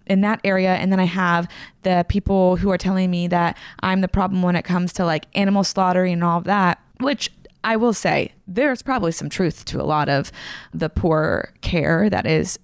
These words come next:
put into how animals are processed for human consumption. I'm not an expert in that, and I'm not saying I am, but I'm just saying at this time in my life, I was consuming all of this different information that was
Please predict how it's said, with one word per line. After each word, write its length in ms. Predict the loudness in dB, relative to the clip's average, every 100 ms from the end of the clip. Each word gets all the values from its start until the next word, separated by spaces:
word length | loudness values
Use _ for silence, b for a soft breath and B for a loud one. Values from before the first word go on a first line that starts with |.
| -2
put 180 | -2 -2
into 720 | -4 0 0 0 0 0 0
how 500 | -2 -2 0 2 0 B B B B
animals 400 | -2 0 0 0
are 560 | 0 2 2 0 -2 -6 _ -8
processed 760 | -4 -2 -2 -2 -2 -6 -12 -8
for 500 | -2 0 0 -2 -6
human 280 | -6 -2 -2
consumption. 640 | -2 -2 -2 -2 0 2 0 B B B B
I'm 180 | -2 0
not 140 | 2 0
an 80 | -2
expert 340 | -4 -4 -6
in 120 | -4
that, 140 | -2 -2
and 80 | -2
I'm 100 | -2
not 160 | -4
saying 400 | -4 -4 -2 -2
I 140 | -2 -2
am, 400 | -2 0 2 0 B B B B -2
but 100 | 0
I'm 160 | 0
just 180 | -2 -2
saying 440 | -2 0 0 -2 -6 -10 -6
at 200 | -4 -2
this 160 | -4
time 200 | -2 -2
in 80 | 0
my 140 | -2
life, 420 | -2 -2 -2 -4 -6
I 140 | -4 0
was 240 | 0 -2
consuming 560 | -2 -2 0 0 0 -2 0
all 180 | 0
of 120 | 0 -2
this 140 | -8
different 300 | -8 -6 -6
information 760 | -6 -6 -2 0 0 -2 -2 -2
that 240 | -2 -2
was 300 | 0 0 -2